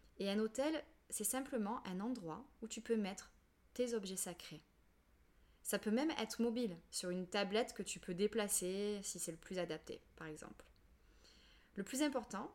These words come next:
c'est que tu puisses te sentir connecté à ton âme, à l'univers, la mère primordiale, les éléments, afin de te sentir nourri au quotidien. Quand je vivais en appartement, mon hôtel, c'était mon bureau. Quand je pars en vacances,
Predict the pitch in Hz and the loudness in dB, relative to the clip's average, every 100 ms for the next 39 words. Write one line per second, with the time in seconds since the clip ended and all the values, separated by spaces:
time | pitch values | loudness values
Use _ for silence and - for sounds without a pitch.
0 | - - 208 - 214 285 - 233 208 190 | -10 -8 -6 -4 -6 -4 -2 0 0 -2
1 | - 233 - 233 220 - 175 - - 180 | -4 -4 0 0 0 -6 -10 -10 -10 -8
2 | - 190 180 175 160 165 - - - - | -6 -4 -2 -2 -6 -12 -20 -20 -14 -8
3 | 170 180 202 185 175 170 175 - - - | -4 -2 -2 -2 -2 -2 -6 -12 -20 -20
4 | - - 180 180 196 - 208 208 185 170 | -20 -8 -2 0 -2 -2 -2 -2 -2 -4
5 | 165 165 180 190 214 220 220 185 180 180 | -4 -2 0 4 6 6 6 4 0 -2
6 | 196 190 208 208 202 220 214 214 220 208 | -2 -2 0 0 0 2 4 6 4 2
7 | 190 - 170 - 165 156 - - - - | -2 -4 -8 -8 -8 -12 -14 -20 -20 -20
8 | - - - - - - - - - 208 | -20 -20 -20 -20 -20 -20 -20 -6 2 4
9 | 202 233 233 269 208 190 196 - 185 233 | 4 4 6 6 4 0 -4 -4 -2 0
10 | 247 196 185 247 - - 196 190 185 165 | 0 0 0 -2 -2 -4 -2 -2 -2 -4
11 | - - - - - - - - - - | -6 -14 -20 -20 -20 -20 -20 -20 -20 -20
12 | - 175 175 - 220 220 202 202 202 277 | -10 -4 0 4 4 6 4 4 4 4
13 | 302 | 2